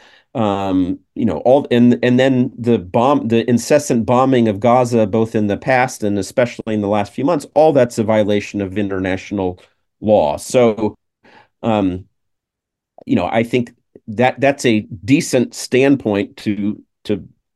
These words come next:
start from is, you know, w-, um, what's the history? What's international law say? Um,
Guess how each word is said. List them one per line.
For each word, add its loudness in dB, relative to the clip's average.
start 0
from -2
is, -6
you -4
know, 2
w-, -4
um, -4
what's -2
the 0
history? 0
What's 0
international 0
law 2
say? 0
Um, -4